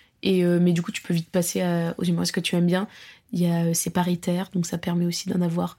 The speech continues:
C'est assez représentatif, on va dire, on va essayer. Et du coup, c'est, c'est un programme chouette.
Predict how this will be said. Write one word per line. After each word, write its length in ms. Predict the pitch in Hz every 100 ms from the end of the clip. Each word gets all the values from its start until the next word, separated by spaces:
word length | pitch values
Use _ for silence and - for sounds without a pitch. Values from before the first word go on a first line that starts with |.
| _ -
C'est 200 | - -
assez 220 | - - 175
représentatif, 840 | 170 - 175 170 196 - 277 -
on 60 | 208
va 100 | 208
dire, 160 | 247
on 60 | 254
va 80 | 180
essayer. 380 | 175 196 220 - -
Et 80 |
du 120 | 160 170
coup, 140 | -
c'est, 560 | - - 170 165 170 180
c'est 140 | - 185
un 60 |
programme 340 | 170 180 175 170
chouette. 260 | 226 -